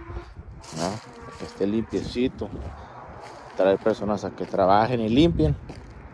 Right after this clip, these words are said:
¿verdad? Miren. Ay, Dios mío. Ay,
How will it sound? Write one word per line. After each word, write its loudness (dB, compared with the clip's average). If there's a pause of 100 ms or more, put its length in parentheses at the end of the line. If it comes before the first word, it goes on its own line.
(680)
¿verdad? 2 (2000)
Miren. -6 (2500)
Ay, 0
Dios -2
mío. -4 (160)
Ay, -10